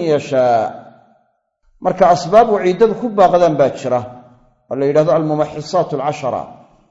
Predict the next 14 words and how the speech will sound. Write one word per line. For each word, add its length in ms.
Tobanka 380
arrin 320
ee 340
waciidka 560
baajiya. 580
Ou 160
ka 140
mid 200
yahay 320
cafwiga 440
Ilaahay 400
inuu 220
Ilaahay 240
cafiyo. 440